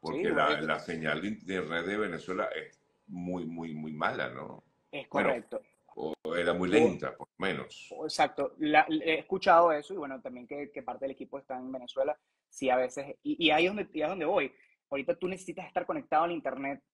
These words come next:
Speaker 2: y es una realidad para tú trabajar.
Speaker 1: Claro.
Speaker 2: Y, y, y es por eso que esto sí está re-,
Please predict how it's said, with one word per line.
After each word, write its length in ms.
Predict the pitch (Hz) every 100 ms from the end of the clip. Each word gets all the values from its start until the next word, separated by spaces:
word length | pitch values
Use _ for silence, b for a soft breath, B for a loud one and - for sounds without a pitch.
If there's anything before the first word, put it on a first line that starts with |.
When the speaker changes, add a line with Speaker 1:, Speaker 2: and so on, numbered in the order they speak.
| _ _
Speaker 2:
y 120 | - 101
es 60 |
una 160 | 127 143
realidad 420 | 143 127 123 104 -
para 340 | - 139 120 - - _
tú 400 | - 147 143 135 - -
trabajar. 500 | 98 101 151 160 - _ _
Speaker 1:
Claro. 380 | - 71 82 143
Speaker 2:
Y, 220 | 147 151 -
y, 540 | 302 302 302 294 294 -
y 320 | 143 - 147
es 100 | 139
por 160 | 160 156
eso 240 | 156 -
que 160 | 156 139
esto 220 | - 143
sí 400 | - 147 143 143
está 260 | - -
re-, 120 | 127